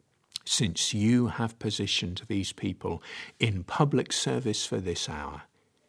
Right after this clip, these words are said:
we ask you to grant them wisdom beyond their own wisdom to contain this virus, faith beyond their own faith to fight this fear, and strength beyond their own strength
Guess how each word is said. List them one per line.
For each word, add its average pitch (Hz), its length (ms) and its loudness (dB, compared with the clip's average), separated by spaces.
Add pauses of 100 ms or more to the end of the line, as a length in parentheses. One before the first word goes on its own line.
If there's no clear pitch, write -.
(360)
we 98 120 4
ask 95 360 2
you 90 120 2
to 85 140 -4
grant 98 400 0
them 82 220 -4
wisdom 113 500 0
beyond 113 340 0
their 98 200 0
own 95 240 0
wisdom 82 500 -6 (380)
to 104 180 2
contain 120 680 -2
this 110 240 -2
virus, 78 720 -6 (640)
faith - 480 0
beyond 104 380 4
their 101 180 2
own 104 220 4
faith - 560 -8 (320)
to 120 120 -2
fight - 580 0
this - 260 0
fear, 78 420 -6 (840)
and 90 240 -2
strength - 560 2
beyond 101 380 4
their 95 180 2
own 104 200 4
strength - 640 -6